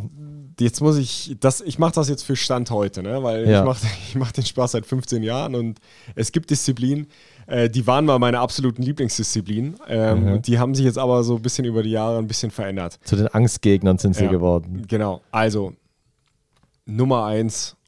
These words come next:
Speaker 1: eindeutig der Stabhochsprung.
Speaker 2: Mhm.
Speaker 1: Äh, macht am meisten Spaß. Ich glaub, jeder, der sich das mal angeguckt hat, äh, ist die,
Speaker 2: Mhm.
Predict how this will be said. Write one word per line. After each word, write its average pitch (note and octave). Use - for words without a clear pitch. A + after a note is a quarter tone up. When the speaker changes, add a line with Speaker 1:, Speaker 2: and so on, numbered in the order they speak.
Speaker 1:
eindeutig F#2+
der A2
Stabhochsprung. -
Speaker 2:
Mhm. F2+
Speaker 1:
Äh, G2
macht F#2+
am G2
meisten F2
Spaß. E2+
Ich F2
glaub, F2
jeder, F#2+
der F2+
sich F2
das -
mal F2
angeguckt -
hat, F2
äh, F2
ist G#2
die, G2+
Speaker 2:
Mhm. A2